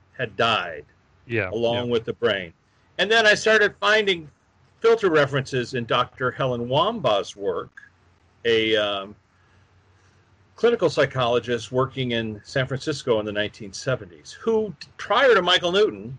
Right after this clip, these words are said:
Speaker 1: had done the exact same research, but in a more clinical way, with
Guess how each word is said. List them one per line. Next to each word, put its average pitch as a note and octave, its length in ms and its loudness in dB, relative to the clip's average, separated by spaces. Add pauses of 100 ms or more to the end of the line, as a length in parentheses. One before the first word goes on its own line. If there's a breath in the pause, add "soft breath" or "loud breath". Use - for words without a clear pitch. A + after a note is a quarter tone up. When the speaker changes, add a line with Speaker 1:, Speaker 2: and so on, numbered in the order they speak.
(160)
Speaker 1:
had D3 200 0
done E3 420 0
the D#3+ 100 -2
exact F#3 380 0
same F3+ 240 -2
research, F3+ 540 -2
but D3+ 140 2
in D3+ 120 0
a C#3+ 60 2 (240)
more D#3 220 2
clinical C#3+ 500 -4
way, E2+ 160 -4 (640)
with A#2 220 -4